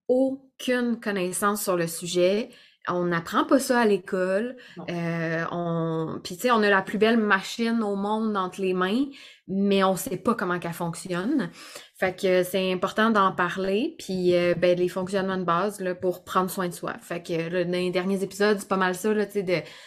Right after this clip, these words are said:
Speaker 1: le cocooning, le self-care, euh, autant dans le mindset que dans le physique. Fait que ça vient, ça vient wrapper ça aussi. Euh,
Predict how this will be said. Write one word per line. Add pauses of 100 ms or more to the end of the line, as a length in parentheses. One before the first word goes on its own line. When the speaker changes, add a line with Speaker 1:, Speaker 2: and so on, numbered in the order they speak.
(380)
Speaker 1:
le
cocooning,
le
self-care,
euh,
autant
dans
le
mindset
que
dans
le
physique.
Fait
que
ça
vient, (540)
ça
vient
wrapper
ça
aussi. (1400)
Euh,